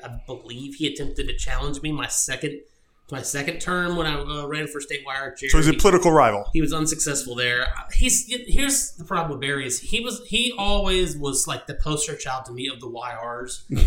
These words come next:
Speaker 1: that he was someone who was failed in every other area of politics and really wanted a, a political title. Like, he wanted, he wanted a title of some sort in a political organization. He tried to get elected Fayette County G O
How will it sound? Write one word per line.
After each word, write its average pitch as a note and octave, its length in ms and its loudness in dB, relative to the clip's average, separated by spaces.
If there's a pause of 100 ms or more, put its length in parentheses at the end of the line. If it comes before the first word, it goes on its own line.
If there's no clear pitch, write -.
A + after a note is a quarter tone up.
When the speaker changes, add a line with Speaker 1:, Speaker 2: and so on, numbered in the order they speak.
(340)
Speaker 1:
that C3+ 340 0
he E3+ 200 -2
was D3+ 460 0
someone D3 520 0
who C3+ 420 -2
was B2 240 -4
failed C3+ 540 -6
in C#3 80 -6
every C3+ 340 -6
other C3 400 -4
area B2+ 220 -2
of - 40 -6
politics B2 640 -6
and A#2+ 160 -8
really C#3+ 320 0
wanted B2 400 -6 (320)
a, C#3+ 60 -14
a - 100 -16
political B2 320 -2
title. A#2 360 -8 (280)
Like, D3+ 120 -2
he D#3+ 100 6
wanted, E3 300 2
he E3 100 4
wanted D#3 380 2 (480)
a E3+ 60 -2
title E3+ 460 6
of D3 100 0
some D3 220 0
sort C#3+ 320 2
in C#3 60 -4
a C3+ 140 2
political C#3 300 0
organization. A#2 560 -6
He C#3 80 -6
tried D3+ 240 2
to C#3+ 40 -4
get D3+ 140 0
elected D3 280 -2
Fayette D3 300 -2
County C#3+ 180 -4
G C3 160 -4
O C#3 40 -4